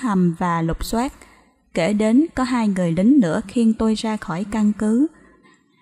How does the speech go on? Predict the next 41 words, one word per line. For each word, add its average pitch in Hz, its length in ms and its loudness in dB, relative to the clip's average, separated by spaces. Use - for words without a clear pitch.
Có 226 180 -2
một 247 300 4
vị 175 220 0
sĩ 180 340 -2
quan 220 320 2
của 180 340 -2
tiểu 180 180 -2
đoàn 190 320 0
thủy 170 200 -2
quân 226 200 2
lục 185 140 -2
chiến, 226 320 4
tôi 262 80 0
không 240 260 2
rõ 185 320 -2
là 208 320 -2
đại 170 180 -4
đội 170 180 0
mấy. 220 400 2
Ông 226 180 2
nhìn 180 340 2
tôi 214 300 0
và 180 140 -2
nói, 196 380 2
"Tụi 175 180 0
tao 202 300 -2
đã 180 180 -2
trả 180 220 -6
thù 180 300 -4
cho 208 100 -2
mày 185 180 0
rồi 175 180 -2
đó." 208 260 -2
Và 190 260 -2
chỉ 175 240 -4
về 202 260 -2
hướng 214 300 2
chiếc 277 200 -4
xe 226 200 -4
tăng 214 340 -2
T 214 100 -6